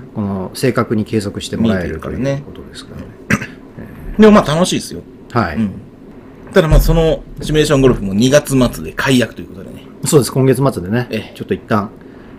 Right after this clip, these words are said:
Speaker 1: 解約
Speaker 2: 解約。
Speaker 1: させていただく。めちゃくちゃ高いので、
Speaker 2: <laughs>
Speaker 1: ええ。<laughs> ちょっと解約の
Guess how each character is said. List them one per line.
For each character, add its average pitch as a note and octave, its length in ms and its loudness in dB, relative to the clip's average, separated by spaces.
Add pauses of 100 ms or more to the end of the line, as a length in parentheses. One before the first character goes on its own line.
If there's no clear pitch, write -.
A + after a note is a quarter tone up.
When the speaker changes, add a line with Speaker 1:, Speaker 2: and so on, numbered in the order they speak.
Speaker 1:
解 G#2 160 -6
約 F2 420 -8
Speaker 2:
解 F#2+ 140 -12
約。 - 220 -16
Speaker 1:
さ - 140 -10
せ G#2 120 -10
て - 120 -14
い F2+ 40 -10
た G2+ 120 -14
だ D#2+ 60 -14
く。 F#2+ 80 -10
め A2+ 120 0
ち - 80 2
ゃ C#3+ 40 6
く - 60 -8
ち - 60 -2
ゃ D3 40 -2
高 C#3+ 260 -2
い A#2 80 0
の D#2 100 -8
で、 - 160 -12 (340)
Speaker 2:
<laughs> - 360 -10
Speaker 1:
え A2+ 140 -2
え。 B2+ 640 4
<laughs> - 680 -20
ち - 60 -4
ょ - 40 0
っ - 20 -16
と - 80 -16
解 A2+ 160 2
約 G2 180 -2
の C3+ 380 0